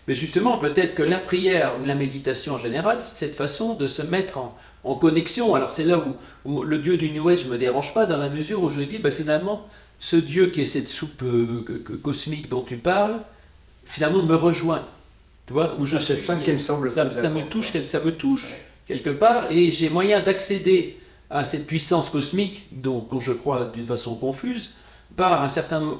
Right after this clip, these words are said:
Speaker 1: par, en, en me faisant abstraction des, des stimuli extérieurs. Pour ça que quand le chrétien prie, il regarde pas la télé en même temps, et il fait « Where's yours », qu'on sort, donc, et, et en m'intériorisant.
Speaker 2: Mais
Speaker 1: Mais
Speaker 2: est-ce
Speaker 1: oui.
Speaker 2: que, euh,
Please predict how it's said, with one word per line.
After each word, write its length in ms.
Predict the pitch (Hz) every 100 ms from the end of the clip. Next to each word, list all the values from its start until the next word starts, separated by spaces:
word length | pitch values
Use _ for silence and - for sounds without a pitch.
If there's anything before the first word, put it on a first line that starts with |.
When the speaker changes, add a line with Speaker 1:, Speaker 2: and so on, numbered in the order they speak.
| -
Speaker 1:
par, 180 | - 165
en, 260 | 156 143
en 160 | - 151
me 120 | 147
faisant 280 | - 147 156
abstraction 640 | 143 - 143 - 156 156 147
des, 340 | 127 117 117 - -
des 80 | 131
stimuli 480 | - 185 170 170 165
extérieurs. 520 | 147 143 151 233 233
Pour 120 | 139
ça 140 | - 151
que 160 | -
quand 280 | 117 - 135
le 80 | 123
chrétien 380 | - 120 135 117
prie, 480 | - 165 147 120 107
il 60 |
regarde 260 | 107 127 -
pas 80 | 117
la 100 | 117
télé 200 | 123 123
en 60 |
même 160 | 127 -
temps, 240 | 190 165
et 80 | 123
il 380 | 110 113 113 113
fait « 120 | 117
Where's 260 | 120 135 120
yours », 260 | 147 160 156
qu'on 120 | 123
sort, 300 | - 180 - - - -
donc, 260 | 143 143 135
et, 300 | 147 147 123
et 60 | 147
en 80 |
m'intériorisant. 800 | 147 160 160 139 135 135 127 120 - - - - - -
Speaker 2:
Mais 140 | 120 143
Speaker 1:
Mais 60 |
Speaker 2:
est-ce 340 | 147 160 165 143
Speaker 1:
oui. 100 | 156
Speaker 2:
que, 300 | 175 147 110 - - - - - -
euh, 260 | 113 110